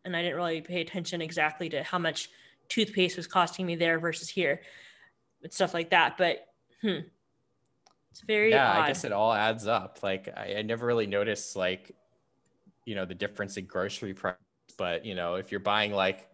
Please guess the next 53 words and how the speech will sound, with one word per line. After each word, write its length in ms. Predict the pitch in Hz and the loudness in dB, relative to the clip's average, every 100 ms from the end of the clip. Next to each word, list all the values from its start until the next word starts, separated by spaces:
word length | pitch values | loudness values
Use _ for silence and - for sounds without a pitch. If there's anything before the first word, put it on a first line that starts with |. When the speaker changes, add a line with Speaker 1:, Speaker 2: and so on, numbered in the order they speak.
| - - | -16 -8
Speaker 2:
a 80 | |
week's 320 | 101 117 120 139 | -6 -6 -4 -2
worth 140 | 120 | 0
of 80 | 107 | 0
groceries 520 | 110 135 143 110 107 | 2 2 0 -6 -6
in 80 | 101 | -2
one 180 | 101 107 | -2 -2
state 300 | - 104 104 | -2 -2 -2
versus 240 | 98 - | -4 -2
another 220 | 101 107 | -2 -2
state, 340 | 98 - 90 - | -4 -4 -4 -4
or 100 | 104 | -6
one 160 | 104 107 | -4 -4
city 200 | 123 127 | -4 -2
versus 280 | 104 98 107 | -2 -4 -4
another 200 | 95 92 | -4 -4
city, 460 | - 92 92 95 _ _ _ _ _ | -6 -6 -6 -10 _ _ _ _ _
you 80 | 92 | -12
know, 100 | 82 | -6
that's, 240 | 87 - | -6 -2
like, 280 | 107 95 - _ _ _ | -2 -2 -4 _ _ _
hundreds 380 | - 107 120 - | -6 -4 -4 -8
of 80 | - | -10
<laughs> 160 | - | 0
dollars 420 | 139 127 - 123 | 2 2 0 -6
in 60 | - | -4
terms 300 | - 120 120 | 0 0 0
of 120 | 101 | -4
difference. 200 | 98 131 | -2 2
Speaker 1:
But 100 | 240 | 6
then 140 | 240 247 | 8 8
I'd 100 | 247 | 10
also 400 | 208 208 254 214 | 8 8 6 8
be 140 | 196 | 6
interested 380 | 196 196 202 180 | 4 0 0 0
to 100 | 185 | 0
see 300 | 180 196 190 | 0 2 4
what 160 | 180 180 | 4 2
the 80 | |
national, 800 | 185 175 175 - 185 170 165 165 | 4 4 2 0 0 2 2 0
like, 340 | 160 160 - - - | 0 -2 -6 -8 2
average 500 | 180 170 170 165 - | 4 4 0 -4 -8
salary 580 | - 202 190 185 180 170 | 0 6 8 8 8 6
Speaker 2:
Salary 180 | 165 170 | 4 4
Speaker 1:
is 260 | 165 165 | 2 -2
Speaker 2:
is, 60 | - | -6
yes. 280 | 101 - - | -6 -2 4
Speaker 1:
versus 520 | 190 190 185 170 165 | 4 6 2 2 -2
Spokane 520 | - 185 190 180 175 | 2 2 4 2 2
versus 260 | 170 - - | 0 -4 -4
here 280 | 185 170 160 | 0 0 0
versus 320 | 160 151 - | -4 -6 -6
Nashville, 500 | 156 156 160 160 | -6 -4 -6 -6